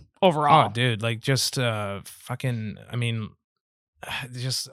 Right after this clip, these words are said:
Speaker 2: I can think of, like, so many of them who I still talk to, to this day, who literally, it's just,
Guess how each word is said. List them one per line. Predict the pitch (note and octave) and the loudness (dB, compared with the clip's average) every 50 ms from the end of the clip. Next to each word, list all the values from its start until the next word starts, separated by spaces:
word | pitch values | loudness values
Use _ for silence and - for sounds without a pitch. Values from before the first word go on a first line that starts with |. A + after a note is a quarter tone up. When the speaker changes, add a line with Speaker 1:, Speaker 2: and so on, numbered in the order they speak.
| - | -10
Speaker 2:
I | - B2+ | -10 -8
can | - - C3+ A#2 | -6 -6 -6 -4
think | - D#3 D3+ C3+ C#3+ | -2 -2 -2 -2 -2
of, | C3 B2+ | -2 -2
like, | C3 C3 A#2+ | -2 -2 -2
so | - - D3+ C#3+ | -2 0 0 2
many | C#3+ C#3 C#3+ D3+ C#3+ | 2 2 2 2 0
of | C3+ | 0
them | C3+ C3 A#2+ - | 0 -2 -4 -4
who | D#3 D3 B2+ | -4 -2 -2
I | B2+ C3+ | 0 -2
still | B2+ - D3 C#3+ | -2 -2 -4 -2
talk | C3+ - C#3 C#3 - | 0 2 2 2 2
to, | C#3+ C3 | -2 -2
to | - C3 | -2 -2
this | B2 B2 A2+ - | -4 -4 -6 -8
day, | - A2 A#2 B2+ B2 A2 G2+ G#2 - - - - - - _ _ _ - | -6 -2 0 0 0 0 -2 -6 -10 -14 -18 -20 -20 -20 _ _ _ -6
who | - D3 C#3+ | -2 -2 0
literally, | B2+ B2+ C3 C3+ D#3 D3+ D#3+ D#3 D3 D3 D3 C#3+ C#3 C#3 - - | 0 0 2 2 4 4 4 4 2 2 2 2 2 0 -2 -2
it's | C#3+ C3 | -2 -2
just, | - - - D3+ C#3+ C#3 - - - | 0 0 4 4 4 4 4 0 -4